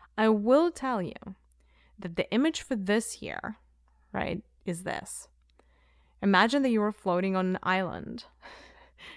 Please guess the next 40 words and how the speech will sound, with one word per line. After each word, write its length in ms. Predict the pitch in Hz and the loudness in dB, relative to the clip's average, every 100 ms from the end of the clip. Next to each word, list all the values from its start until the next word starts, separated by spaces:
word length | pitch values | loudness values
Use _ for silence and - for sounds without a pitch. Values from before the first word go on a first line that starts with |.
| - | -12
Now, 80 | - | -10
it 120 | - | -8
may 140 | 165 165 | -6 -4
be, 140 | 190 | -2
like, 180 | 190 185 | -2 -2
a 60 | |
little 260 | 202 208 220 | -2 0 -2
bit 320 | 220 - 220 | -2 -2 -2
of 120 | 226 | -2
a 40 | 226 | -4
bigger 300 | 254 233 202 | -4 0 0
island. 480 | 143 143 139 - 175 | 0 -2 -4 -4 -6
It's 240 | - - | -8 -6
not 360 | 165 170 170 - _ _ _ _ _ _ | -2 0 -2 -6 _ _ _ _ _ _
necessarily, 600 | 175 - 170 - 143 143 156 | -8 -6 -8 -4 -4 -4 -6
it 100 | - | -4
felt 260 | 160 - | -6 -4
sturdier, 760 | - - 262 233 180 - - - _ - | -8 -4 -2 -2 -6 -10 -12 -14 _ -12
right, 240 | 160 185 190 _ _ _ _ - | -10 -10 -12 _ _ _ _ -4
in 160 | 202 180 | 2 2
the 120 | 165 | 2
ocean. 500 | 170 175 - - 190 _ | -2 -4 -8 -10 -14 _
Now, 100 | - | -6
it's 140 | 165 - | -4 2
not 140 | 320 | 2
a 80 | 427 | 4
tumultuous 500 | 415 415 403 294 254 | 4 4 4 2 0
ocean, 300 | 214 196 190 | -2 -2 0
by 160 | 185 170 | 0 0
the 80 | 175 | 0
way. 280 | 170 208 - _ - | -2 -2 -6 _ -2
It's, 160 | 196 | 0
like, 120 | 240 | 2
a 60 | 262 | 2
normal 420 | 247 233 233 226 | 4 4 4 2
ocean, 320 | 220 220 151 | 0 -2 -4
a 60 | 160 | -4
regular 400 | 165 170 170 160 | -4 -2 -2 0
ocean, 380 | 170 160 - - _ _ _ _ | -2 -4 -10 -16 _ _ _ _
right? 200 | - - | -10 -10